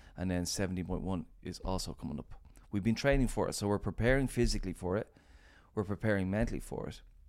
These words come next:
Then there's the, the moment where we see a program for tomorrow, and we have to switch gears, switch mode into from, "I'm gonna get specific improvement in training tomorrow," to, "I wanna take on a challenge in training tomorrow."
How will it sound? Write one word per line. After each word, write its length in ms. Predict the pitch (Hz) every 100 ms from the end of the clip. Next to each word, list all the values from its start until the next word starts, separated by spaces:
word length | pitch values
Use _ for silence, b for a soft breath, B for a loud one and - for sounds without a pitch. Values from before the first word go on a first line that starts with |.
| - _ - - - - -
Then 180 | 113 120
there's 220 | 131 123
the, 220 | - 104 92 -
the 240 | 95 90 - B B B B -
moment 520 | - 98 113 117 101
where 140 | 101 95
we 120 | 92
see 200 | 90 98
a 60 | 87
program 540 | - 92 92 92 87
for 180 | - 78
tomorrow, 400 | - 85 - 78 - _ - -
and 100 | 95
we 80 | 90
have 220 | 107 -
to 200 | 101 90 - b b b
switch 520 | - - 104 98 - -
gears, 400 | 101 95 98 -
switch 320 | - 113 -
mode 520 | 92 92 98 98 90 -
into 440 | 95 - 92 87 - B B
from, 240 | 104 87 b b b -
"I'm 120 | 95
gonna 140 | 92 90
get 160 | 85
specific 380 | - 101 127 -
improvement 460 | 107 110 107 98 - -
in 60 |
training 280 | 87 104 98
tomorrow," 300 | - 95 92
to, 220 | 85 92 87 B B B B
"I 40 | -
wanna 180 | 90 85
take 240 | - 90
on 100 | 90
a 40 | 85
challenge 520 | - - 80 82 -
in 100 | -
training 240 | - -
tomorrow." 280 | - - -